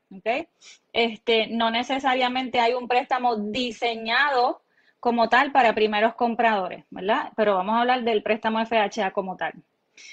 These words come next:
Esto, este préstamo F H A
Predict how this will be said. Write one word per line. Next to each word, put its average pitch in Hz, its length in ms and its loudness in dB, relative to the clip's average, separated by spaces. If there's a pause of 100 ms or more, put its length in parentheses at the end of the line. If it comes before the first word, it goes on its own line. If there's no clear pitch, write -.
(440)
Esto, 240 640 2
este 269 300 -2
préstamo 294 440 2
F 302 160 -4
H 285 400 0
A 269 400 0